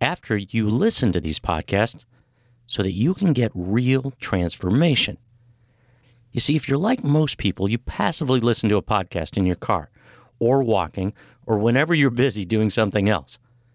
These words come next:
But that's like the guy who said to me, "I read all the books I can get my hands on,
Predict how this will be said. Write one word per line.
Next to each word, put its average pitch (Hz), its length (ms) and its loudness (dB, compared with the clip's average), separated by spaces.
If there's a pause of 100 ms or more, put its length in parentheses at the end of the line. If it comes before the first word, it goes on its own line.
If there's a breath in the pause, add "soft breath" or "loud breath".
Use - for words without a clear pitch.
(400)
But - 280 -4 (840 soft breath)
that's 117 540 -4
like 113 160 0
the 95 100 -4
guy 85 240 -2
who 87 100 -4
said 92 260 0
to 92 60 0
me, 95 160 2 (380 loud breath)
"I - 80 -4
read 101 280 2
all 156 200 0
the 175 80 -2
books 156 240 -2
I 139 60 0
can 127 140 0
get 120 120 0
my 117 120 2
hands 147 340 2
on, 90 240 0